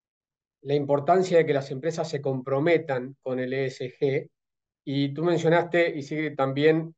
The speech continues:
esto de las empresas B. ¿Es necesario que una empresa sea empresa B para salir a buscar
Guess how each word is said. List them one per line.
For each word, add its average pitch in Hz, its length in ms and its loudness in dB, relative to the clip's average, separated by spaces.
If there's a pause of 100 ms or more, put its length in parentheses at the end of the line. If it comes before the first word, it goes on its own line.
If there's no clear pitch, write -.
esto 143 260 -4
de 135 140 0
las 131 240 -8
empresas 131 480 -4
B. 117 260 -8 (920)
¿Es 240 120 4
necesario 214 680 4
que 151 100 -2
una 170 180 2
empresa 156 480 -2
sea 156 380 2
empresa 147 460 -6
B 156 360 0
para 131 180 -6
salir 165 380 -4
a 156 60 6
buscar 156 540 -2